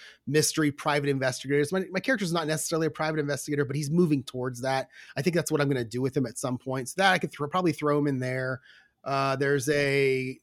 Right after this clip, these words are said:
mystery and suspense, thriller and suspense,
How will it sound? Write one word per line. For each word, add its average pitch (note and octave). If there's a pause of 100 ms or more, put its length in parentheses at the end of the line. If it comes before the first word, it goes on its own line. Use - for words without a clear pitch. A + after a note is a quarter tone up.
mystery F3
and D#3+
suspense, - (480)
thriller F3+
and D3+
suspense, D3